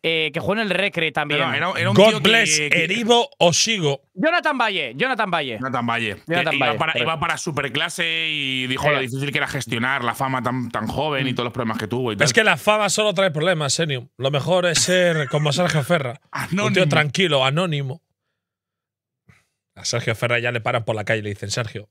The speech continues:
Speaker 2: Hombre.
Speaker 3: estoy ilusionado por tu culpa". ¿Te paran mucho por la calle, Ferra?
Speaker 1: Mm, no.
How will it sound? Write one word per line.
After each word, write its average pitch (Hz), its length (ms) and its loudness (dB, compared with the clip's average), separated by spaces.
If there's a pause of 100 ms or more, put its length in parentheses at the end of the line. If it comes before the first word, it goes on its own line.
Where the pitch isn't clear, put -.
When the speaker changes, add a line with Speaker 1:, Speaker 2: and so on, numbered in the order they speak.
(140)
Speaker 2:
Hombre. 101 500 -2
Speaker 3:
estoy 120 220 -2
ilusionado 117 520 -4 (100)
por 101 120 -14
tu 101 140 -12
culpa". 107 240 -8 (3250)
¿Te 139 100 -4
paran 151 240 0
mucho 165 240 0
por 156 80 0
la 151 80 0
calle, 165 240 -4
Ferra? 127 240 -8 (800)
Speaker 1:
Mm, 151 800 -2
no. 131 280 -4